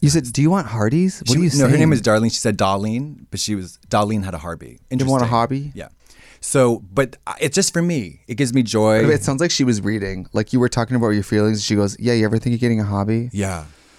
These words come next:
Speaker 2: Yeah, oh, she, yeah, no, she read a lot. Um, <sighs> but, uh, I don't wanna, I don't wanna, I just want it to be for me. And the satisfaction, you know, of making a garment with your s-, like, own hands and, and then wearing it and then getting tipped and then
Speaker 1: It's a rush.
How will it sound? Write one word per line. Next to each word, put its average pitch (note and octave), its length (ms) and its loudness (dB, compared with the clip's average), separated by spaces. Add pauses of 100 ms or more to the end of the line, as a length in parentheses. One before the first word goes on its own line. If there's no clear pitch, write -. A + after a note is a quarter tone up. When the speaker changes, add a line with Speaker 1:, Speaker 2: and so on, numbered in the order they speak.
(120)
Speaker 2:
Yeah, E2+ 200 -6
oh, E2+ 100 -6
she, - 240 -10
yeah, D#2+ 240 -12
no, D2 120 -16
she - 180 -16
read D2+ 180 -16
a C2+ 40 -18
lot. B1+ 300 -20 (260)
Um, G2+ 420 -2
<sighs> - 40 -20
but, B2+ 180 0 (480)
uh, G#2 280 -2 (460)
I D3+ 100 -2
don't G3 140 2
wanna, F#3 180 4
I D3 100 0
don't F3 120 0
wanna, C3 340 0 (240)
I C3+ 80 -2
just C#3 160 -6
want D#3+ 120 0
it C3+ 60 -4
to C3 60 -10
be B2+ 100 -6
for B2 140 -4
me. G#2 360 -2 (280)
And C#3 200 0
the C3+ 40 -2
satisfaction, F3 840 0
you E3 100 -2
know, A#2 180 0
of F2+ 120 -4
making A2+ 400 -2
a C3+ 60 0
garment G2 540 -4 (120)
with G#2 180 -6
your A2 100 -2
s-, - 220 -10
like, G#2 240 -10
own G#2+ 220 -2
hands G#2 440 -2
and, A#2+ 840 -6 (300)
and A2 160 0
then A2 180 2
wearing A#2 320 2
it G#2 200 -2
and A2 120 -4
then G#2 280 -6 (100)
getting A2+ 220 -2
tipped - 480 -8
and G2+ 180 -4
then C#3 80 0
Speaker 1:
It's G2+ 80 0
a A2 60 0
rush. - 440 -4